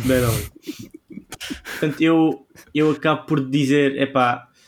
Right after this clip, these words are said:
é uma, é uma recomendação Q B, de género, "Olha, eu estava a recomendar, agora retiro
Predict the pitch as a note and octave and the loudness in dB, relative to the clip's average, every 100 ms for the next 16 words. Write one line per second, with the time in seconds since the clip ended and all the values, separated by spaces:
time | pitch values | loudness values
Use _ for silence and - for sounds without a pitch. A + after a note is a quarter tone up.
0 | - - - - - C#3+ D#3 F3 F#3 G3+ | -20 -20 -20 -20 -4 -2 2 2 4 2
1 | G3+ G3 G3 F#3 G3+ G3+ E3 C#3+ A#2 A2+ | 2 2 4 4 0 2 2 4 2 0
2 | C3+ A#2 A2+ C3 A#2 A2 - _ - C#3+ | -2 0 0 2 2 -2 -8 _ 0 0
3 | E3 E3+ E3 E3+ E3 F3+ F#3 F3+ D3+ E3+ | 4 2 2 -2 2 4 2 2 0 0
4 | D#3 - - E3+ D#3+ C#3 | -2 -8 -2 2 2 0